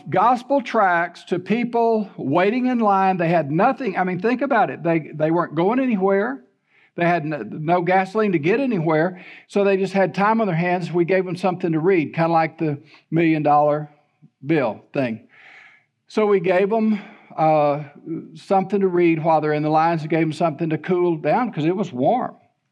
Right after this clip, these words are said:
And so after last week, give, uh, give a person a cup of cool water in Jesus' name, I had the thought, I presented to the elders, I said,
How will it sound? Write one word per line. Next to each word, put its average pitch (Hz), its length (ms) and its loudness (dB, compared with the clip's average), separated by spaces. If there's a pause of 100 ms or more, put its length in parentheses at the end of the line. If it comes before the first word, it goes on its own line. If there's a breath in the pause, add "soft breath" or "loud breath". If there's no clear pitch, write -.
(1040 loud breath)
And 220 180 0
so 196 520 2 (340 loud breath)
after 185 840 2
last 175 400 0
week, 240 560 0 (460 soft breath)
give, 180 460 0
uh, 147 400 2 (340)
give 180 220 -2
a - 40 -10
person 190 440 -2
a 170 80 0
cup 185 260 0
of 175 240 -4 (280)
cool 190 180 2
water 190 400 2
in 160 120 -2
Jesus' 160 520 0
name, 202 580 2
I 170 220 0
had 180 240 0
the 156 80 -6
thought, 202 640 2 (340 loud breath)
I 165 100 -2
presented 180 460 0
to 170 60 2
the 165 160 4
elders, 196 380 2
I 180 140 2
said, 165 380 0